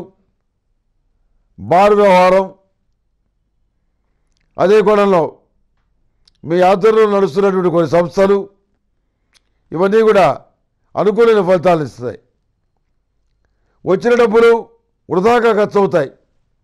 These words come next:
పిల్లల వల్ల కానివ్వండి, భార్య వల్ల కానివ్వండి, మీ వల్ల కానివ్వండి, లేకపోతే అనారోగ్యం వల్ల కానివ్వండి, కానీ ఎక్కడ ఇబ్బంది మాత్రం ఉండదు.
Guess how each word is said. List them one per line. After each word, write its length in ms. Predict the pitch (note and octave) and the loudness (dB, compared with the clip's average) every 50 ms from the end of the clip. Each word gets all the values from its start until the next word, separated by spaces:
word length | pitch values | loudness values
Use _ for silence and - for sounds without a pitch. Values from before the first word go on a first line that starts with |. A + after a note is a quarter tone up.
| _ _ _ _ _ _ _ _ _ _ _ _ _ _ _ _ _ - | _ _ _ _ _ _ _ _ _ _ _ _ _ _ _ _ _ -6
పిల్లల 240 | - F#3 G#3 A3 A3 G#3 | -4 0 0 2 2 2
వల్ల 140 | G#3+ G#3+ G#3 G#3 G3+ | 2 2 2 2 0
కానివ్వండి, 380 | G3 G3 G3 G3 G3+ G#3 A3 A3 F#3+ E3 | 0 0 -2 -4 -2 0 0 0 0 0
భార్య 200 | F3 F3 F#3 G3+ G3+ G3+ | 0 0 0 0 0 0
వల్ల 120 | G#3 G3+ G3 F#3+ | 0 0 0 0
కానివ్వండి, 400 | F#3+ F#3+ F#3+ G3 G3+ G3 G#3 A3 A3+ G#3 - _ _ _ _ _ _ _ _ _ _ _ _ _ - | 0 0 -2 -4 -2 -2 -2 -2 -2 -4 -12 _ _ _ _ _ _ _ _ _ _ _ _ _ -10
మీ 160 | A#2 D#3 F#3 G3+ G#3 | -4 -2 0 2 2
వల్ల 140 | A3 G#3+ G#3+ G#3+ G#3 | 2 2 2 2 2
కానివ్వండి, 440 | G3+ G#3 G#3 G#3 G#3 G3+ G#3 A3 A#3+ A#3+ - - _ _ _ _ _ _ _ _ _ _ _ _ _ _ _ _ _ _ _ - | 2 2 0 0 -2 -2 -2 -2 -2 -4 -6 -18 _ _ _ _ _ _ _ _ _ _ _ _ _ _ _ _ _ _ _ -8
లేకపోతే 300 | - G#3 A#3 A#3+ A#3 A#3 A3 G#3+ | -4 -2 -2 -2 0 0 0 2
అనారోగ్యం 460 | A3+ A#3 A#3+ A#3+ A#3 A3 F#3+ A3 G#3 G3+ | 2 2 2 2 2 2 2 2 2 2
వల్ల 120 | F#3+ F#3+ F3 E3+ | 2 2 0 0
కానివ్వండి, 420 | E3 D3 C#3+ C3 A#2 G#2 G2+ G#2 - _ _ _ _ _ _ _ _ _ _ _ _ _ _ _ _ _ _ _ _ _ _ _ _ _ _ _ _ _ _ - | -2 -2 -4 -8 -12 -14 -16 -20 -20 _ _ _ _ _ _ _ _ _ _ _ _ _ _ _ _ _ _ _ _ _ _ _ _ _ _ _ _ _ _ -4
కానీ 220 | E3 G#3+ A#3 A#3+ A#3 A3+ G#3+ | -2 -2 0 0 0 0 0
ఎక్కడ 200 | A3+ A#3+ B3 A#3+ A#3 A3 | 0 0 2 2 2 0
ఇబ్బంది 280 | F#3 G#3 B3 - B3+ A#3+ A#3 | 0 0 0 0 0 0 0
మాత్రం 220 | A3 G3+ - G3+ F#3+ E3 | -2 -2 -2 -4 -4 -4
ఉండదు. 200 | D3 B2+ G#2+ G2+ | -6 -8 -12 -14